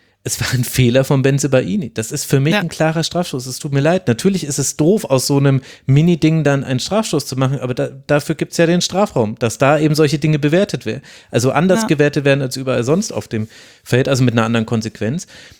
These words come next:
Speaker 1: Und genauso ist es für mich eigentlich beim Handspiel der Fall. Natürlich hat er da nicht, er will nicht den Block, äh, den, äh, den Schuss blocken, aber er tut es.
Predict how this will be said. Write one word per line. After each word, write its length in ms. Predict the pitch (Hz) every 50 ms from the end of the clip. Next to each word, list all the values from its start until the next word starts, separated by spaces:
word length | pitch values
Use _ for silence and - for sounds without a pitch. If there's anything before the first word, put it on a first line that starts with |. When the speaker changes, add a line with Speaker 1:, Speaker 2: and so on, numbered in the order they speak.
| _ _ _
Speaker 1:
Und 200 | - 139 127 -
genauso 520 | - 131 131 123 120 135 165 196 202 196 185
ist 120 | 180 165
es 80 | 180 -
für 100 | - 170
mich 220 | 160 151 - -
eigentlich 280 | - 147 170 185 185 -
beim 160 | - 143 135
Handspiel 300 | 147 170 190 - - 107
der 100 | 104 98
Fall. 340 | - - 104 98 120 160 - _ -
Natürlich 580 | 127 123 - - 190 196 196 202 190 - - - _ _ _ _ _ _ _ -
hat 240 | - 156 151 - -
er 80 | 147 127
da 160 | 135 131 131
nicht, 180 | 131 123 - - - - -
er 160 | 139 123 110
will 120 | 135 180
nicht 180 | 202 180 - -
den 100 | 131 117
Block, 260 | 135 147 147 - - -
äh, 80 | 143 135
den, 400 | 131 - 120 117 120 123 127 131 - _ _ _ _ _ _ _
äh, 180 | - 120 117 113
den 300 | - - 120 117 113 110
Schuss 340 | - - 202 233 226 - -
blocken, 420 | - - 107 98 - - 135 120 - -
aber 180 | 139 123 123
er 100 | 110 113
tut 240 | - - 208 220 -
es. 300 | 110 - - - - _